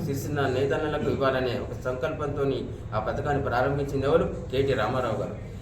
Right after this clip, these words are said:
ఇన్ని పథకాలు ఈ నియోజకవర్గానికి, ఇన్ని పథకాలు ఈ రాజన్న సిరిసిల్ల జిల్లాకు, ఆ, తీసుకొచ్చి అభివృద్ధి చేసి ఆ అభివృద్ధిని సంక్షేమ ఫలాలను ప్రజలకు అందిస్తే వారానికి రెండు రోజులు మూడు రోజులు వచ్చి వట్టిగా ఉత్తర ప్రగల్భాలు,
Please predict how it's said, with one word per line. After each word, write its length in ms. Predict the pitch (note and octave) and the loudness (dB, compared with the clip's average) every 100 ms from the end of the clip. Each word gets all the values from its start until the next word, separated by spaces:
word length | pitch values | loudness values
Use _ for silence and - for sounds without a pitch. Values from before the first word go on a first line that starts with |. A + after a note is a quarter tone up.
| - - | -10 -6
ఇన్ని 180 | C#3+ F3 | 4 4
పథకాలు 720 | D#3+ D3+ - G#3+ G#3 G3+ - - - - - - - - | 6 4 8 10 10 8 4 -2 -8 -10 -10 -10 -10 -4
ఈ 100 | C3 | 0
నియోజకవర్గానికి, 1000 | C#3 D#3 - D3+ C#3 C3+ A2+ A#2 - C3 | 2 4 4 2 4 2 0 -2 -4 0
ఇన్ని 140 | E3 | 2
పథకాలు 580 | D#3+ C#3+ E3+ F#3 E3 - - - B2 | 2 2 4 6 4 2 -4 -6 -2
ఈ 20 | |
రాజన్న 360 | B2 C#3 D#3+ D3 | 2 4 4 0
సిరిసిల్ల 340 | D3 C#3 C3+ | -2 -2 0
జిల్లాకు, 640 | A#2 A#2+ D3 C#3+ - - - - - - A#2 | 0 0 4 4 2 -6 -10 -12 -10 -6 2
ఆ, 420 | A#2+ A#2+ A2 - | 4 6 4 2
తీసుకొచ్చి 720 | F#3 F#3+ G3 F#3+ F#3 E3+ - - | 2 2 2 2 4 2 0 -2
అభివృద్ధి 380 | B2+ E3+ F3 E3+ | 0 0 0 2
చేసి 420 | E3 E3 F3 E3 - - | 2 2 0 -4 -6 0
ఆ 60 | |
అభివృద్ధిని 600 | B2 - D#3+ D#3+ D#3+ D3 | 2 2 0 0 0 0
సంక్షేమ 480 | - B2+ C#3 D#3 D3 | 0 -2 -2 -2 0
ఫలాలను 300 | C3+ C3+ C3+ | 0 0 0
ప్రజలకు 420 | A#2 G#2+ B2 C#3 | -2 -2 -2 -2
అందిస్తే 500 | A#2+ A#2 A#2 D#3 F#3 - - - - | -2 -4 -4 -4 -4 -6 -8 -10 -6
వారానికి 420 | G#2 A#2+ C#3+ D3 C#3+ | 2 4 4 4 2
రెండు 160 | C3+ | 2
రోజులు 220 | C3+ C3+ | 2 2
మూడు 200 | C3+ C3 | 0 0
రోజులు 220 | C3+ C3 A#2+ | 2 2 2
వచ్చి 300 | A2+ - - - - | -2 -4 -6 -8 -6
వట్టిగా 260 | A2+ A#2 C#3+ | -4 -2 -2
ఉత్తర 320 | A#2+ A#2 E3 | 0 4 4
ప్రగల్భాలు, 600 | - C3+ A#2+ G#2 G#2 F2+ | 6 4 4 2 0 -2